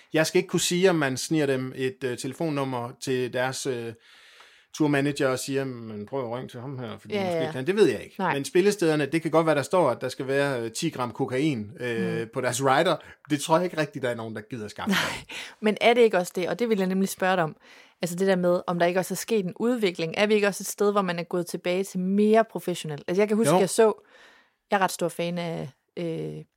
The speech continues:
Speaker 2: Queens of the Stone Age.
Speaker 1: Mhm.
Speaker 2: <laughs> øh, Josh,
Speaker 1: Ja.
Speaker 2: som jeg synes er total banger.
Speaker 1: Ginger Elvis.
Speaker 2: Ja.
Speaker 1: Kæmpe konge.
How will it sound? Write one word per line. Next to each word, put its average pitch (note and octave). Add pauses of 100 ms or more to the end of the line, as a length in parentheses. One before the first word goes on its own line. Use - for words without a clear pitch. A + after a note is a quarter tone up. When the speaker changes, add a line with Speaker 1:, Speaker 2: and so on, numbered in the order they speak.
(380)
Speaker 2:
Queens G3
of F3+
the E3+
Stone A3+
Age. -
Speaker 1:
Mhm. C#3+ (140)
Speaker 2:
<laughs> G3 (500)
øh, F3 (120)
Josh, -
Speaker 1:
Ja. E3 (320)
Speaker 2:
som G3
jeg F#3+
synes G3
er F3+ (120)
total -
banger. F#3 (180)
Speaker 1:
Ginger E3+
Elvis. E3 (160)
Speaker 2:
Ja. B3+
Speaker 1:
Kæmpe D#3+
konge. C#3